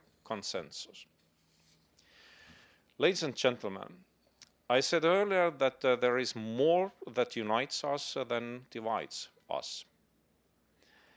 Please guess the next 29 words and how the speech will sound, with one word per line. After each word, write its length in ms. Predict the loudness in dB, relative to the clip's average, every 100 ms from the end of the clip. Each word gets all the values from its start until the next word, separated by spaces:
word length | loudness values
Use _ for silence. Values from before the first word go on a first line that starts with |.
| _ _ _ _
Europe 540 | 2 6 6 4 0 -20 -20 -20 -12 2
and, 440 | 6 6 4 0 -6
uh, 240 | 0 2 2 0
the 80 | 0
United 500 | 2 2 0 -6 -8
States 540 | -6 -2 -2 -2 -8 -8
have 200 | -2 0
a 40 | 2
long 420 | 2 2 2 -4 -8
history 540 | -8 -6 -6 -4 -4 -4
to 100 | -8
deep, 420 | -10 -10 -12 -12 _ -4
um, 240 | -2 -2 -4 _
of 220 | 0 0
deep 240 | -4 -4 -4 0
political 640 | 0 0 -4 -10 -2 2
and 240 | 2 0
economic 720 | -8 -8 -4 -2 -4 -8 -20 -12
ties. 580 | -2 -2 -2 -10 -12 -14 _ _ _ _ _ _ -20 -20 -20 -20 -6
As 160 | -2 2
I 120 | 2
have 480 | 2 2 4 4 2 -12 -10
described, 840 | -6 -6 -2 4 6 6 0 -6 -20 _ _ _ -6
the 140 | -2
major 680 | -2 -2 0 0 0 -4 -6
data 400 | -2 -2 -2 -10
flows 360 | -6 -4 -4
between 480 | -6 -10 _ -8 -4
us, 340 | -2 -4 -8